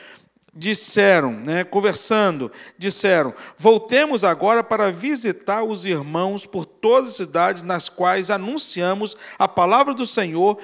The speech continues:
para ver como passam." Paulo já havia planejado a sua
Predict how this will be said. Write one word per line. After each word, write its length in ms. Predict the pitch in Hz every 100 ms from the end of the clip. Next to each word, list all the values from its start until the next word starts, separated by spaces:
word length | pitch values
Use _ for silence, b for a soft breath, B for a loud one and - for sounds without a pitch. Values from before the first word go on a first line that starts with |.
| B B
para 220 | 208 208
ver 220 | 170 214
como 220 | 214 220 214
passam." 640 | 220 190 165 - 131 95 _ _ _ _ _ _ _ B B _
Paulo 240 | 285 311
já 140 | 254 233
havia 260 | 196 262
planejado 960 | 233 - - 269 277 240 185 240 277 220
a 40 |
sua 480 | 180 - 202 190 143